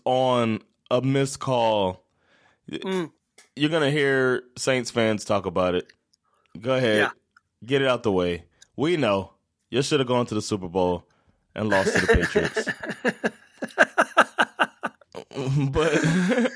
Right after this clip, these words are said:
Speaker 1: but that was like, come on, man.
Speaker 2: It was a crazy Hail Mary. It got bobbled, like, three times before the
Speaker 1: Yeah.
Speaker 2: Broncos player hauled it in. Uh,
Speaker 1: Yeah.
Speaker 2: and then, of course, they go for two 'cause they had to. And, um,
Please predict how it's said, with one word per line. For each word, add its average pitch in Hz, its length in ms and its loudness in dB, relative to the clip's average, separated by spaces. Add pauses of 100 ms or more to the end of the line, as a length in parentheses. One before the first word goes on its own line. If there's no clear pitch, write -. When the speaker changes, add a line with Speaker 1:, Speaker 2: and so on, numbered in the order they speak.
(380)
Speaker 1:
but 147 160 0
that 214 160 2
was 160 200 0
like, 147 320 0
come 175 340 0
on, 131 520 2
man. 101 500 2 (440)
Speaker 2:
It 220 60 4
was 233 140 4
a 240 60 4
crazy 226 440 2
Hail 202 200 4
Mary. 185 320 4
It 170 80 0
got 185 200 2
bobbled, 185 340 2
like, 170 180 2
three 180 200 -2
times 175 400 4
before 147 260 -6
the 151 60 2
Speaker 1:
Yeah. 175 120 4 (120)
Speaker 2:
Broncos 165 220 -4
player 185 260 6
hauled 175 280 2
it 165 120 2
in. 165 340 4 (580)
Uh, 185 180 6
Speaker 1:
Yeah. 165 360 2
Speaker 2:
and 185 180 0
then, 185 160 6
of 180 100 2
course, 180 400 2
they 190 160 -2
go 165 200 2
for 165 180 -6
two 160 300 -2
'cause 156 140 -4
they 170 120 6
had 156 260 6
to. 160 260 -2 (540)
And, 156 360 4
um, 151 480 0